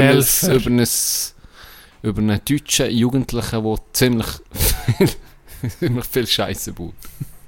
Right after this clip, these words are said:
Speaker 2: Ich habe eine Perle entdeckt, schon,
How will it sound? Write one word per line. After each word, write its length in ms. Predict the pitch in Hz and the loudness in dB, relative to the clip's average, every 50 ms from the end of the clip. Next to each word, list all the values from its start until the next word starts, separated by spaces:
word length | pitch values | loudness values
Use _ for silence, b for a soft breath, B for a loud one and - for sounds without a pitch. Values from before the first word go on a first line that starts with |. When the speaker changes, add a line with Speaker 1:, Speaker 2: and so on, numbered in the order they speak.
| - - - - - B B B B B B B B B B B B B B B B B B B B B | -20 -20 -20 -20 -20 B B B B B B B B B B B B B B B B B B B B B
Speaker 2:
Ich 180 | B 175 190 190 | B 4 6 6
habe 320 | 202 196 175 165 143 - - - - - | 6 6 6 6 4 2 -6 -16 -10 -6
eine 100 | - 147 - | -6 -4 -2
Perle 440 | - - - 160 180 190 202 190 180 175 | 0 2 4 4 4 4 4 2 2 2
entdeckt, 760 | 165 156 147 - - 165 160 160 156 - - - - - - | 2 0 -4 -2 0 0 2 2 0 -2 -6 -12 -10 -4 0
schon, 360 | - - - 180 175 165 165 | 0 2 2 2 2 0 0